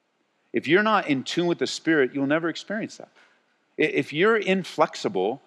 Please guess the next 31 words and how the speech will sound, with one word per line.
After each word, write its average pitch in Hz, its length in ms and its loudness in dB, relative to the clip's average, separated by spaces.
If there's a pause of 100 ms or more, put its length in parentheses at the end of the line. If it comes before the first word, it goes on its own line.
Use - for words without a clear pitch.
(160)
and 127 120 0
you're 165 240 6
upset, 147 760 0
I 156 40 0
mean, 180 140 2
think 269 180 2
about 151 200 6
it. - 40 -6
There's 175 160 2
another 190 280 4
attitude 180 360 2
you 143 60 -2
can 151 140 2
have. 196 160 4
"Oh, 110 120 2
I 120 140 4
can't - 260 0
believe 127 320 -2
I'm 117 180 2
taking 117 260 -2
out 110 160 2
the 101 80 -8
trash." - 560 -4 (720)
All 92 80 -10
right, 185 340 -4
man, 143 240 -4
I 104 60 -8
guess - 460 -6 (640)
do 123 200 -2
it 160 100 -4 (340)
begrudgingly 135 720 0